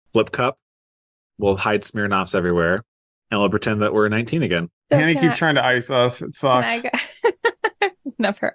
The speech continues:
Speaker 2: iced anybody in my life.
Speaker 1: You've iced everybody in your life.
Speaker 2: <gasps> So moving on. My turn?
Speaker 3: Yes.
Speaker 1: Yes.
Speaker 2: So,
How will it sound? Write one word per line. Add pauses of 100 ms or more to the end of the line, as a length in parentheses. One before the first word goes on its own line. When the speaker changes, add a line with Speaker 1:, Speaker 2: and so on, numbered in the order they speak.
(120)
Speaker 2:
iced
anybody
in
my
life.
Speaker 1:
You've
iced
everybody (160)
in
your
life.
Speaker 2:
<gasps> (360)
So
moving
on. (120)
My
turn? (520)
Speaker 3:
Yes. (180)
Speaker 1:
Yes. (240)
Speaker 2:
So,